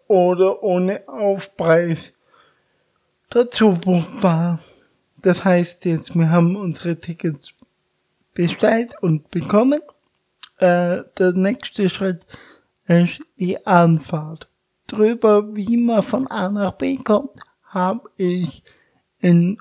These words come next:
Folge eins gesprochen. Das könnt ihr euch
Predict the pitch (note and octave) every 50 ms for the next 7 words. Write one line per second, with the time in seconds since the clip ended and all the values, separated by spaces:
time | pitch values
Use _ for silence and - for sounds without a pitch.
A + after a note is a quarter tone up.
0 | _ _ - - - F#3+ F#3 F#3+ F#3+ - A#3+ - - - A3 G#3 G3+ G3 F#3+ E3+
1 | - - _ - F3+ E3 - - - _ - E3 E3 D3+ D3+ D3 - - - -
2 | D3 C#3+ C#3 C#3 - _ _ _ _ _ _ _ _ _ F#3+ E3+ E3 - - F#3+
3 | F3 F3 F3 E3+ - - F#3 - - - F3 D#3+ D3+ D#3+ D#3 - _